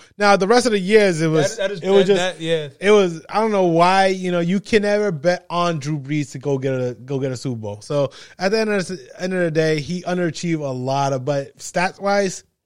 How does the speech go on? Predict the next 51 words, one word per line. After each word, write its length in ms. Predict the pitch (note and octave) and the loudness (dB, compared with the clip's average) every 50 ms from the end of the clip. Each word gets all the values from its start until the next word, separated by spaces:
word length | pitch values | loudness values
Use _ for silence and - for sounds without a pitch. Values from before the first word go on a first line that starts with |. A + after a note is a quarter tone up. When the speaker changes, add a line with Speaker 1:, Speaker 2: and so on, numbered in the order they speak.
| _ _ _ _ | _ _ _ _
Speaker 1:
he 60 | - | 4
overachieved. 500 | G3 A3 G#3+ F#3+ E3 C#3+ - D#3 C3 A#2+ - - - - | 6 6 6 6 2 0 -2 -2 -4 -4 -6 -12 -18 -4
'Cause 160 | - D#4 D4+ - | 0 0 0 2
keep 160 | F4 F4+ G4 | 2 0 2
in 20 | F#4+ | 2
mind, 220 | E4+ B3 F#3+ E3 | 2 2 4 4
he 120 | E3 C#4 | 4 6
was 140 | F#4 G4+ F4 | 6 6 6
a 80 | C4+ E3+ | 4 0
small 360 | - - E3+ E3+ E3+ E3+ E3 | -2 -2 0 2 4 4 4
dude. 300 | D#3 A3 D4 D#4+ - - - _ _ _ _ _ _ _ _ _ | 4 4 4 4 4 2 -2 _ _ _ _ _ _ _ _ _
Speaker 2:
Yeah, 100 | - A3 | -2 0
coming 200 | - F#3+ G3+ G#3+ A3 | 0 0 0 0 0
out 100 | A3 G#3+ | 0 -2
of 80 | - | -4
Purdue, 600 | - - G3+ G3 F3 D3+ E3+ F3+ F#3+ A3 A3+ A3 | -4 -2 -2 -2 0 0 2 2 2 2 2 0
I 120 | F#3 D3+ D3+ | -2 -2 -2
think 120 | E3 D#3+ D#3+ | -4 -4 -4
he 40 | E3+ | -4
went 200 | E3+ E3 D3+ - | -4 -6 -6 -8
to 80 | E3 | -8
the 80 | D#3+ D3+ | -8 -8
Chargers. 320 | - - E3+ F3 F3+ F3 | -4 -2 0 0 0 0
I 80 | D3+ D#3 | -2 -2
mean, 240 | E3 E3+ E3+ E3+ E3+ | -2 -6 -8 -8 -8
you 120 | D#3 F3 F3+ | -8 -4 -2
know 80 | G3+ | -2
what's 100 | G#3 G3+ | -2 -2
funny? 340 | - F#3+ F#3+ G#3+ A3+ G#3 - _ _ _ _ _ _ _ _ | -2 -4 -6 -6 -8 -12 -14 _ _ _ _ _ _ _ _
There 120 | D#3 F#3 | -2 0
was 100 | G3 G#3 | 2 4
actually 280 | G#3 A3 A3 A3 A3+ G3 | 4 2 2 0 -4 -6
a 40 | F3+ | -6
smaller 400 | - - F#3 F#3+ F#3+ F#3+ F#3+ F3+ | -8 -8 -6 -4 -4 -4 -4 -6
dude 200 | E3+ F#3+ F#3+ F#3 | -6 -6 -6 -6
on 100 | F3+ F3+ | -6 -8
the 60 | F3 | -8
team. 100 | E3 F#3+ | -10 -10
Remember 220 | F3 E3+ E3+ F3 F3 | -10 -8 -6 -4 -2
Doug 200 | E3+ F#3 F3 - | -2 -2 -2 -4
Flutie? 440 | - F#3+ F#3+ G3 G3+ G#3+ A3 G#3+ - | -6 -6 -4 -2 -2 -4 -6 -6 -2
Speaker 1:
Yeah. 220 | D3+ F#3 A3 A#3 A3+ - _ _ _ | 0 2 2 2 -2 -6 _ _ _
Speaker 2:
Doug 180 | - F#3 G3+ F3+ | -2 -2 -2 -2
Flutie 380 | - - G3+ A3 A3+ A3+ A3 | -4 -6 -2 -2 0 0 0
was 240 | G#3 F#3 F#3 F3+ E3 | 0 0 -2 -2 -2
actually 300 | F3+ E3 E3+ - - F3+ | -2 -2 -2 -4 -8 -10
the 100 | D#3 D3 | -8 -6
starter 400 | - - - G3 G3+ A3 A3 G3+ E3+ | -6 -6 -4 -2 -2 -2 -2 -4 -6
with 120 | E3 - | -10 -10
the 80 | F3 D3+ | -10 -8
Chargers. 500 | - D#3+ D#3+ D#3 D#3 D#3 E3 D#3+ D#3 | -4 -2 0 0 0 -2 -4 -6 -8